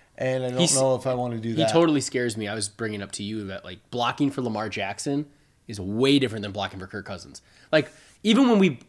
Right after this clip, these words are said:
Speaker 2: play Aaron Rodgers, our pass rushers don't even rush. They're like, "Contain, don't let him break the pocket." Now imagine you're blocking for Lamar Jackson. Those guys aren't even trying to get past you. They're trying to make sure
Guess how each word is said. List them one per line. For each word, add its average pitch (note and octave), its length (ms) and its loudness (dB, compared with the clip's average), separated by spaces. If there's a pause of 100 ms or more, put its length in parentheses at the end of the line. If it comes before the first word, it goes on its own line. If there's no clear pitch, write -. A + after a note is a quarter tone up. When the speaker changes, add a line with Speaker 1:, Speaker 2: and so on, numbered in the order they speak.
Speaker 2:
play D#3+ 280 2 (120)
Aaron D#3 240 2
Rodgers, A2+ 480 0
our B2+ 120 -2
pass C#3 300 0
rushers C3+ 260 -4
don't B2 260 0
even A2+ 200 -6
rush. G#2+ 480 -6
They're A#2 140 -6
like, G#2+ 180 -4
"Contain, F3 460 0
don't C#3+ 160 0
let F#3 80 0
him E3+ 80 0
break F3 140 -2
the E3+ 40 -4
pocket." D#3+ 480 -4 (520)
Now F#3 180 4
imagine F3+ 340 2
you're D#3 100 4
blocking D3+ 420 4
for G#2+ 260 -6 (120)
Lamar C#3+ 340 2
Jackson. B2+ 480 -2
Those E3+ 120 -4
guys B3 160 0
aren't G#3+ 140 0
even G#3+ 140 0
trying D3+ 400 -4
to D#3+ 40 -2
get A#2 120 -6
past G2 320 -6
you. A2+ 40 -8
They're A#2+ 100 -6
trying D#3 180 -2
to D#3 40 0
make D3+ 160 0
sure C3 300 -4